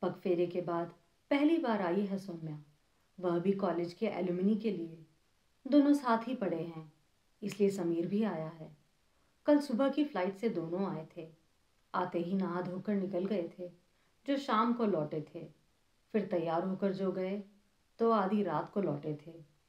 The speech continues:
माँ के पास इत्मीनान से पाँच मिनट बैठने का भी बेटी के पास समय नहीं है।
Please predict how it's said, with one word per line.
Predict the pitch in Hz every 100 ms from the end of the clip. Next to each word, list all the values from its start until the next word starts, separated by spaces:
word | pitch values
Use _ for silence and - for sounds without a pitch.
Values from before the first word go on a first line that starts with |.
| _ _ _ 240
माँ | 254 247
के | 254
पास | 247 220 196
इत्मीनान | 202 196 185 185 190
से | 208
पाँच | 196 175 170 -
मिनट | 185 180
बैठने | 156 160 - 175
का | 175
भी | 165 214
बेटी | 185 170 180
के | 175
पास | 170 165 165
समय | 175 165 180
नहीं | 190 170
है। | 160 156 -